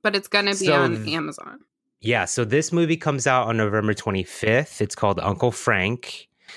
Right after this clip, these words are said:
Speaker 2: And The Prom comes out never.
Speaker 1: <laughs>
Speaker 2: I don't know.
Speaker 1: Oh, shoot.
Speaker 2: I don't know when it comes out.
Speaker 1: Okay, we'll find out. I'll put it in
Speaker 2: We'll
Speaker 1: the
Speaker 2: find
Speaker 1: fact
Speaker 2: out.
Speaker 1: check.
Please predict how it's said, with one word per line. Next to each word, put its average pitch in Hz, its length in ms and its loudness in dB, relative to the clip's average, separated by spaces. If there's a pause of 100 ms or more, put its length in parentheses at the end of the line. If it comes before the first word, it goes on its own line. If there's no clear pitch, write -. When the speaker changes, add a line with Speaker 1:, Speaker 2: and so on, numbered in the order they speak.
(280)
Speaker 2:
And 113 640 0
The 104 80 -2
Prom 131 1120 2 (640)
comes 117 320 -2
out 113 540 2 (600)
never. 120 560 -2 (180)
Speaker 1:
<laughs> - 200 -4 (500)
Speaker 2:
I 107 80 0
don't 101 140 0
know. 85 140 -10 (420)
Speaker 1:
Oh, 220 80 -4
shoot. - 400 -6
Speaker 2:
I - 80 0
don't 117 160 2
know 113 80 2
when 98 160 2
it 78 80 -10
comes 82 220 -8
out. - 120 -12 (240)
Speaker 1:
Okay, 277 300 -10 (260)
we'll 269 120 -10
find - 280 -10
out. - 200 -8 (480)
I'll 247 80 -10
put 320 140 0
it 269 80 4
in 196 40 0
Speaker 2:
We'll 175 80 -2
Speaker 1:
the 160 60 -2
Speaker 2:
find 185 120 2
Speaker 1:
fact 151 180 0
Speaker 2:
out. - 40 -16
Speaker 1:
check. - 320 -10